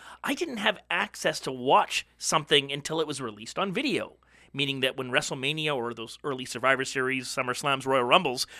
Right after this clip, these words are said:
when they came out, you had to wait a certain number of months before the video cassette would be in the video store to rent. So you would get the highlights on T V the next week, the next couple of weeks on syndicated T V.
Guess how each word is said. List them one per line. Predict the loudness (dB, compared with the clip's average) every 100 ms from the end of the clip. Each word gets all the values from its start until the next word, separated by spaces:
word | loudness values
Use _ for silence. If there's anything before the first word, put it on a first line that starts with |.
| -4
when | 0 2
they |
came | 0 2 8
out, | 8 6 -4 -20 0
you | 6
had | 6
to | 6
wait | 4 4 2
a | -4
certain | -2 -2 -2
number | -2 2 2
of | 2
months | 0 4 4 2 0 -2 -6 _ _ -10
before | -2 0
the | 2
video | 4 4 2
cassette | -2 -2 0
would | 0 -4
be | -6
in | -4 -4 -2
the | 0
video | 0 0
store | 2 2
to |
rent. | 4 2 0 -8 -12 -20 -14
So | 2 4
you | 4
would | 2 0
get | -2
the |
highlights | 4 4 4 0 -4 -8 _ _ _ _ -4
on | -2
T | -4 -4
V | 2
the | 4
next | 4 2
week, | -2 -2 -4
the |
next | -4 -2
couple | -2 0
of | 0
weeks | 0
on | 0
syndicated | 0 0 -2 -4 -4
T | -4
V. | -2 -4